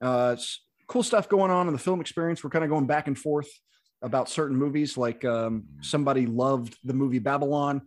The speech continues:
somebody hated it. I'm kinda in the middle, and we're all talking back and forth about that kind of stuff. Um, you can also find me on other pods. I'm Dale Through Podcasting. Jake,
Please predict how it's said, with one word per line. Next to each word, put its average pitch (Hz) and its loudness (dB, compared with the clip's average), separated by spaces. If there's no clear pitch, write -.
somebody 117 -6
hated 147 0
it. 143 2
I'm 127 -2
kinda 139 0
in 123 0
the 117 0
middle, 139 0
and 113 -6
we're 117 0
all 117 0
talking 120 -4
back 113 -4
and 110 -10
forth 117 -4
about 107 -8
that 117 -6
kind 127 -6
of 120 -8
stuff. 127 -4
Um, 120 -2
you 135 -8
can 185 -2
also 196 2
find 185 2
me 170 2
on 160 4
other 160 4
pods. 156 0
I'm 131 2
Dale 131 2
Through 127 -2
Podcasting. 147 0
Jake, 226 -2